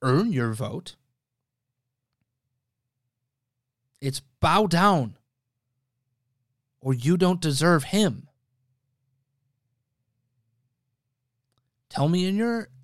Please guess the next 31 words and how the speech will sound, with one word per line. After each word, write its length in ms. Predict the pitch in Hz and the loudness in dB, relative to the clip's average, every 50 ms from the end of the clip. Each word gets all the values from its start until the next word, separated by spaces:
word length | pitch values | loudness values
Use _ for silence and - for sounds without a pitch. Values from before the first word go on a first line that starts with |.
| _ _ | _ _
you're 280 | 175 156 165 185 202 208 | -2 0 2 2 2 2
in 100 | 220 233 | 0 -2
a 60 | 233 | -4
cult 400 | - - 160 147 143 151 - - | -6 -4 -4 -2 -2 -4 -6 -6
without 260 | 147 139 143 156 143 | -6 -4 -4 -6 -8
telling 500 | - - - 196 202 226 214 190 151 120 | -8 -8 -4 0 0 0 2 0 -2 -2
me. 260 | 117 120 123 147 - - _ _ _ _ _ _ _ _ _ - | -4 -4 -6 -8 -10 -14 _ _ _ _ _ _ _ _ _ -8
Actually, 300 | 156 180 - 220 185 151 | -8 -6 -4 -6 -6 -4
you 240 | 139 175 180 180 - - | -4 -4 -6 -4 -2 2
are 240 | 185 208 220 202 175 | 4 4 4 4 2
telling 360 | 147 - 147 127 117 117 113 | 2 0 -2 0 0 -2 -4
me 220 | 117 117 123 143 139 - - - - - | -4 -2 -4 -4 -6 -8 -16 -20 -8 0
you're 280 | 175 226 247 254 226 | 4 4 6 6 6
in 180 | 196 190 185 185 | 6 4 4 2
a 140 | 180 180 180 | -2 -4 -8
cult. 500 | - - - 113 104 - _ - - - _ _ _ _ _ _ _ _ _ _ _ _ _ _ _ _ _ _ _ _ _ _ _ _ _ _ _ _ _ _ | -6 -6 -4 -4 -4 -8 _ -20 -20 -20 _ _ _ _ _ _ _ _ _ _ _ _ _ _ _ _ _ _ _ _ _ _ _ _ _ _ _ _ _ _
I 200 | - - 175 220 | -2 0 0 2
would 200 | 254 269 254 190 | 2 0 0 -2
never 280 | 170 165 190 214 269 233 | -2 -2 -2 -2 -2 -2
suggest 400 | - - 180 143 - 151 135 139 | -2 -4 -4 -2 -2 -2 -2 -2
that 160 | - 147 135 | -2 -2 0
I 100 | 127 127 | 0 0
would 140 | 135 139 131 | 0 -2 -2
be 120 | 131 127 | -2 -4
more 300 | 123 123 127 139 143 135 | -2 0 0 0 0 0
moral, 760 | 117 113 120 131 127 123 131 131 135 135 135 139 147 156 139 - - - _ _ | -2 -2 -2 0 2 4 4 4 4 4 2 2 2 0 -4 -8 -16 -20 _ _
more 520 | - 135 135 139 135 131 135 131 123 113 | -4 0 2 4 4 4 4 2 2 0
right 640 | 110 107 - 117 117 117 131 147 160 160 139 - - - _ _ _ _ _ _ _ _ _ _ _ _ _ _ _ _ _ _ _ _ _ _ _ _ _ - | -2 -4 -4 -2 0 0 0 0 -2 -2 -6 -10 -14 -14 _ _ _ _ _ _ _ _ _ _ _ _ _ _ _ _ _ _ _ _ _ _ _ _ _ -8
than 300 | 139 135 147 160 156 135 | -4 -2 -2 0 0 0
Ron 260 | 123 117 135 165 160 | 0 2 0 0 0
DeSantis. 640 | 143 120 - - 120 151 196 - 107 110 - - | -2 -4 -4 -4 -4 -6 -6 -8 -10 -12 -12 -14